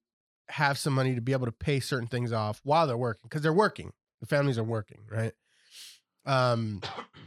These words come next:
<coughs> but it's like, you're gonna start seeing that different people are gonna start seeing that, and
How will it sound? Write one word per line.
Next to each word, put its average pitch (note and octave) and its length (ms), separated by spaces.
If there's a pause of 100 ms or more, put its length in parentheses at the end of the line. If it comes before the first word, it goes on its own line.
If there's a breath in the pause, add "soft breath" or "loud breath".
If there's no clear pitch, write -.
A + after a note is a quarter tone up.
(120)
<coughs> - 640
but D3+ 100
it's D3+ 120
like, D3+ 300 (1160)
you're D3 140
gonna D#3 140
start C3+ 240
seeing E3+ 360
that D3+ 380 (1120)
different C#3+ 380 (140)
people D3+ 280
are C3+ 120
gonna C3 160
start B2+ 220
seeing C3 280
that, B2+ 340
and A2 300